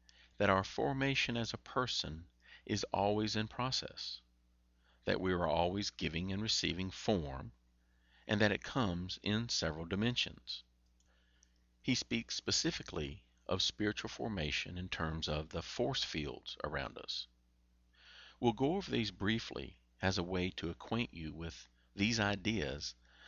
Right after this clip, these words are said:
so that you might begin to understand your own spiritual formation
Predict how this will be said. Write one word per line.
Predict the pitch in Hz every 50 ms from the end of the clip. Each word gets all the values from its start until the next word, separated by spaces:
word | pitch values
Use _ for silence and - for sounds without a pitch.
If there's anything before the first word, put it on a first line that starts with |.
| - - - _
so | - - 147
that | 131 139 135 -
you | 139 135
might | 127 131 -
begin | - - - 123 123 123
to | - - -
understand | 113 117 110 107 - - - - 107 107 104 104 101 98
your | 104 107 -
own | 98 113 127 139 131
spiritual | - - - 82 80 - - -
formation | - - - 78 73 71 67 65 - - - 101 98